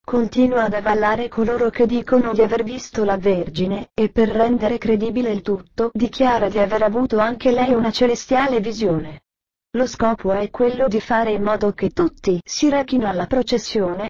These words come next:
boicottando così la festa dei Mella. Costoro hanno invitato la matrona alla festa, ma ella ritiene che lo abbiano fatto soltanto per umiliarla, dunque non solo non andrà,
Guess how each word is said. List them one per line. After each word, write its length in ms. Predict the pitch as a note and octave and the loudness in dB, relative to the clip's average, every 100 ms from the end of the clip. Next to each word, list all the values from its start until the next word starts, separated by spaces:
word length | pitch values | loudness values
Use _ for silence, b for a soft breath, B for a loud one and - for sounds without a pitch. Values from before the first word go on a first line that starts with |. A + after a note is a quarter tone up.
| - | -8
boicottando 800 | G3 A3 A3 A#3+ - D4 D4 B3+ | 0 2 2 0 0 0 2 0
così 340 | - A3+ C4 | 0 -2 -2
la 120 | C4 | -2
festa 380 | A3+ B3+ - B3+ | 0 0 0 0
dei 180 | G#3+ G3+ | 2 2
Mella. 500 | A#3+ E3+ D#3 D#3+ E3 _ _ _ _ _ - | 2 -2 -6 -10 -14 _ _ _ _ _ -4
Costoro 540 | C4 - C#4+ B3 B3+ | -4 0 0 0 0
hanno 260 | A#3+ A#3+ G#3+ | 2 0 0
invitato 640 | F#3 G3 G#3+ - B3 B3+ | -2 -2 0 -2 0 0
la 100 | A#3 | 0
matrona 500 | G#3 G3+ G#3+ A3 G#3+ | 0 0 0 0 0
alla 180 | G3 F3+ | 0 -2
festa, 500 | A3+ F3+ - - G3 - | 0 0 -2 -6 -6 -2
ma 160 | A3 A3+ | 0 0
ella 220 | A3+ A#3 | 0 0
ritiene 520 | A3 G#3+ C#4 A#3+ A3+ | -2 2 2 4 0
che 120 | - C4 | -2 -2
lo 100 | A3+ | 0
abbiano 540 | A3 A#3 A#3+ C4 A3 | -2 -4 0 0 0
fatto 380 | - C4+ - G#3 | 0 -2 0 -4
soltanto 580 | - G3 A3 A3 B3+ C#4+ | -2 -2 2 2 0 0
per 180 | A#3 | 2
umiliarla, 720 | A#3 A3+ A3+ G#3+ G3 F3+ G3+ G#3+ - | 2 0 -2 0 0 0 -4 -6 -6
dunque 440 | G#3 A#3+ B3+ B3+ A3 | -2 0 0 0 0
non 160 | G3+ | 0
solo 360 | G3 - A3+ B3 | -4 -4 -2 0
non 160 | G#3+ F#3+ | -2 -4
andrà, 380 | F#3+ G3 F#3 | -2 0 0